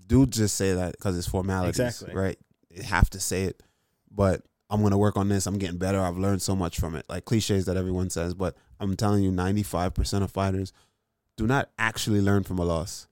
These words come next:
Speaker 1: They
Speaker 2: Right.
Speaker 1: do not actually work on anything else that to, that made them better. They may work on it for a day or so, but I'm talking about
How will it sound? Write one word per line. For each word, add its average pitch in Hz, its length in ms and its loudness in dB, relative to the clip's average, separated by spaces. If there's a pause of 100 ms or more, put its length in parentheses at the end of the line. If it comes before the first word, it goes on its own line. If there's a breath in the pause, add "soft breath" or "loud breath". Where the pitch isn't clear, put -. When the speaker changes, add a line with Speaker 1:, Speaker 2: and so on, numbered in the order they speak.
(140)
Speaker 1:
They 98 140 -6
Speaker 2:
Right. 87 80 0
Speaker 1:
do 110 80 4
not 123 300 6
actually 101 400 0
work 98 320 2
on 95 240 2
anything 98 360 -2
else 92 200 -2
that 90 300 -4
to, 90 200 -4 (800)
that 92 220 -6
made 98 240 -2
them 92 160 -2
better. 95 160 0
They 110 100 2
may 127 160 4
work 117 240 4
on 113 100 4
it 95 100 -2
for 98 180 2
a 87 40 -2
day 92 220 -2
or 101 80 2
so, 104 160 -4
but 98 140 -2
I'm 107 100 -2
talking 101 260 2
about 92 320 -4